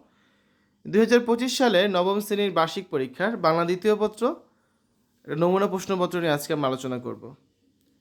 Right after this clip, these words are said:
প্রথমে দেখব বহু নির্বাচনী অংশ, তিরিশ মিনিটে তোমাদের হচ্ছে তিরিশ নাম্বার অ্যান্সার করতে হবে। এই ধরনের তিরিশটা এমসিকিউ বা বহু নির্বাচনী তোমাদের পরীক্ষা থাকবে, সব কয়টার অ্যান্সার তোমাদের করতে হবে। এর মানে এই না যে প্রশ্নগুলো হুবহু আসবে। এখানে আমি যে প্রশ্নগুলো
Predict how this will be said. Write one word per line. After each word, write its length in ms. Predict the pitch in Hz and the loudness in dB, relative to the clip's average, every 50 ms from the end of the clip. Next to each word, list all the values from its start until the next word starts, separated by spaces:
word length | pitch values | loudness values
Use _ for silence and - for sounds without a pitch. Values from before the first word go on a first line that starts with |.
| _ 170 | _ -6
প্রথমে 220 | 170 196 196 202 | -4 0 0 2
দেখব 180 | 190 190 190 196 185 170 | 2 2 2 2 2 2
বহু 100 | 175 180 180 185 | 2 2 2 2
নির্বাচনী 340 | 185 185 190 180 196 190 190 180 | 0 0 0 -2 -2 0 0 0
অংশ, 120 | 180 180 - 240 240 - | 0 -2 -4 -6 -6 -6
তিরিশ 220 | 202 196 208 202 202 - | -4 -4 -4 -4 -4 -2
মিনিটে 260 | 208 208 202 196 196 190 185 | 0 0 2 2 2 2 2
তোমাদের 220 | 185 180 180 180 180 | 0 0 0 0 0
হচ্ছে 160 | 180 180 180 | -2 -2 -4
তিরিশ 260 | 175 180 180 190 190 - 196 | -4 -4 -4 -4 -4 -4 -4
নাম্বার 180 | 190 185 180 165 | -2 0 0 0
অ্যান্সার 260 | 156 151 156 156 147 151 | 0 0 -2 -4 -4 -6
করতে 180 | 139 147 - 135 | -6 -6 -6 -6
হবে। 180 | 135 127 165 214 269 - _ _ _ _ _ _ _ _ - | -4 -4 -4 -6 -8 -8 _ _ _ _ _ _ _ _ -4
এই 140 | - 160 175 180 | -2 0 2 4
ধরনের 280 | 214 214 214 214 220 214 214 | 4 4 4 4 2 0 0
তিরিশটা 360 | 202 190 196 - - - 196 180 | -2 -4 -6 -6 -2 0 2 2
এমসিকিউ 420 | 175 175 175 185 180 170 175 185 180 165 | 2 0 -2 -6 -8 -6 -4 -4 -2 0
বা 80 | 170 160 151 156 | -2 -2 -2 -2
বহু 120 | 165 170 160 165 | -2 -2 -2 -2
নির্বাচনী 340 | 165 160 165 160 151 156 156 147 | -2 -2 -4 -4 -6 -8 -6 -6
তোমাদের 240 | 151 151 147 147 143 143 147 | -6 -4 -4 -6 -6 -6 -6
পরীক্ষা 260 | 143 143 139 151 147 - | -8 -8 -8 -10 -8 -6
থাকবে, 260 | 139 131 131 147 190 262 - - _ _ _ _ _ - | -8 -8 -6 -6 -6 -8 -8 -10 _ _ _ _ _ -6
সব 160 | - 165 156 156 | -2 -2 -2 -2
কয়টার 220 | - 160 156 151 147 | -2 -2 0 0 0
অ্যান্সার 220 | 147 143 143 139 139 | -2 -2 -4 -6 -6
তোমাদের 240 | 139 135 131 139 139 160 | -6 -6 -6 -6 -4 -4
করতে 200 | 190 185 190 - 123 | -6 -6 -6 -10 -12
হবে। 180 | 101 - - - _ _ _ _ _ _ _ _ _ _ _ - | -12 -12 -14 -20 _ _ _ _ _ _ _ _ _ _ _ -4
এর 140 | - - 190 226 | 0 2 4 4
মানে 140 | 233 226 220 220 | 4 4 4 4
এই 40 | 226 233 | 4 4
না 60 | 233 226 214 | 2 2 0
যে 60 | 202 165 | 0 -2
প্রশ্নগুলো 400 | 185 190 190 196 180 170 185 180 170 | -2 -4 -6 -6 -6 -6 -6 -4 -2
হুবহু 240 | 190 185 180 185 165 131 120 | -4 -4 -2 -2 -4 -4 -4
আসবে। 200 | 113 - _ - 110 - 143 | -6 -10 _ -20 -14 -12 -8
এখানে 180 | 156 196 202 208 208 | -4 -2 0 2 2
আমি 80 | 208 196 202 | 2 0 0
যে 40 | 190 175 | -2 -2
প্রশ্নগুলো 340 | 190 - 208 190 190 196 | -4 -4 -2 0 0 0